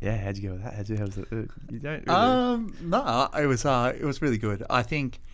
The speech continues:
Speaker 2: it kinda brings me back to us starting the playground, because when we sat down and had the initial chat about that, I was kinda like, "I don't really wanna take on the extra stress for more money."
Speaker 1: Mm.
Speaker 2: But then you kinda presented it to me, or we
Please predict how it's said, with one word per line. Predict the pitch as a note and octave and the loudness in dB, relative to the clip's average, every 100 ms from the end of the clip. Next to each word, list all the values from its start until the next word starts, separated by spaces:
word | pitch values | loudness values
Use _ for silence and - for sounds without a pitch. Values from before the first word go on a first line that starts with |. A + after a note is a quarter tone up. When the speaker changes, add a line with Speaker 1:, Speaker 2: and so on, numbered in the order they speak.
| - - - - | -14 -14 -14 -8
Speaker 2:
it | A#2 | 2
kinda | D3+ D3+ | 2 4
brings | C#3+ C3 | 0 2
me | |
back | A#2 A2 | 0 0
to | - G#2+ G#2+ - - - | 0 0 0 -4 -8 -6
us | F#2 | -6
starting | - A2 G2+ | 0 0 0
the | F#2+ | -2
playground, | - F#2+ F2 F2+ G#2 - - - - - | -4 -4 -4 -8 -12 -16 -18 -18 -20 -8
because | - G2+ G2+ F#2 F2 - - | -4 0 2 0 -2 -6 0
when | B2 | 4
we | B2+ | 4
sat | A#2 A2+ | 2 0
down | A#2 | 0
and | |
had | A2 G2+ | -2 -2
the | G2+ | -4
initial | G2 F#2+ - F#2+ | -4 -4 -4 -6
chat | - F#2+ | -4 -4
about | F#2+ F#2 F#2 | -2 -4 -4
that, | F#2 F#2+ - - - - - - - - - - - - | -4 -6 -10 -14 -16 -16 -16 -18 -18 -18 -16 -16 -14 -6
I | A2 | -2
was | A2+ | -2
kinda | A2 G#2+ G2 | 0 -2 0
like, | G2+ F#2+ F#2 - - - - - - - - - - - - - - - - - - | 0 -2 -6 -12 -16 -16 -18 -16 -16 -16 -16 -16 -16 -16 -16 -16 -16 -16 -16 -12 -2
"I | |
don't | B2 C3 | 0 2
really | A#2 | 2
wanna | G#2+ G#2 | 2 0
take | - A2 | 0 -2
on | G#2+ | -2
the | G2+ | -4
extra | G2 - G2+ | -8 -10 -10
stress | - G2 F2 | -6 -4 -4
for | - G2 | -4 -2
more | F#2 F2+ | -2 -2
money." | F#2 F2+ E2 - - - - - | -4 -6 -10 -16 -16 -16 -14 -8
Speaker 1:
Mm. | F#2 E2 | -8 -6
Speaker 2:
But | - | -2
then | G2+ G2+ | 0 0
you | G#2 | 0
kinda | - F#2+ | 0 -2
presented | - G2 G2 F#2 F2 | -2 -4 -4 -6 -8
it | F#2+ | -10
to | - G2+ | -6 -6
me, | F#2+ F#2 | -6 -6
or | F2 F#2 - | -6 -6 -6
we | G#2+ F#2 | -6 -6